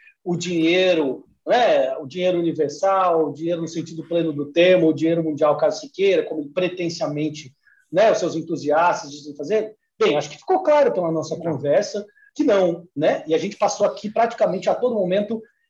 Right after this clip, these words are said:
Speaker 1: é, é, esboçando aspectos diversos do porquê não, né? Dessa, dessa limitação estrutural, conceitual,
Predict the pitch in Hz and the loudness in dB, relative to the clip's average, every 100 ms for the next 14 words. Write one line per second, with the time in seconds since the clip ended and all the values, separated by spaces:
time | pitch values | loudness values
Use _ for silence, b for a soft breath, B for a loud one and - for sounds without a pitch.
0 | - 180 190 185 - 185 185 208 175 175 | 0 4 4 2 0 2 2 0 -2 0
1 | 247 - - 240 202 185 - 208 208 220 | 0 0 -2 0 0 -2 -2 0 0 -4
2 | 156 175 175 170 214 - 185 175 214 220 | -12 -12 -2 2 2 0 -6 -12 -12 -10
3 | 226 226 202 165 139 - _ _ 151 160 | -6 -4 -2 -4 -6 -10 _ _ -4 -2
4 | 170 - 180 175 160 - 170 175 202 220 | -2 0 0 0 -2 -2 -2 0 -4 -6
5 | - 214 - - 220 247 - - 320 - | -4 -4 -6 -6 -4 -4 -8 -6 -6 -2
6 | 302 165 165 175 B B _ 240 240 - | 2 4 4 0 B B _ -2 -2 -2
7 | 262 214 226 165 156 156 156 | -4 -4 0 2 2 0 -2